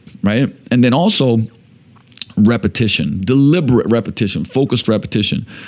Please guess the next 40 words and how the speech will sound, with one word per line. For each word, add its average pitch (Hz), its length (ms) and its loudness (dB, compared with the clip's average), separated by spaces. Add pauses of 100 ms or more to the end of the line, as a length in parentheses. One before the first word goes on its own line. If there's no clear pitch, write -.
(200)
um, 101 480 0
you 123 60 2
know, 110 120 4
doing 127 280 4
it - 80 -2
fast, 127 580 -4 (540)
doing 113 180 2
it - 80 0
slow, 123 540 0 (580)
doing 113 220 2
it, 101 200 0
um, 71 300 -2 (160)
different 139 400 0
in 98 140 4
different 107 260 0
creative 101 460 0
ways 147 640 0
under, 92 440 2 (100)
you 104 100 -2
know, 85 100 0
stress, - 640 -4 (380)
pressure, 123 360 0
strain. 147 480 2
And 113 100 0
like 107 140 -2
I 107 40 -2
said, 107 300 0 (360)
doing 156 240 2
those 170 260 0
two 131 400 2 (440)
and 110 360 2
one, 127 160 4
chucking 147 340 0
them 131 140 4
down 120 260 2
and 110 100 4
then 107 100 4
just 98 180 0
making 113 300 2
it - 100 -4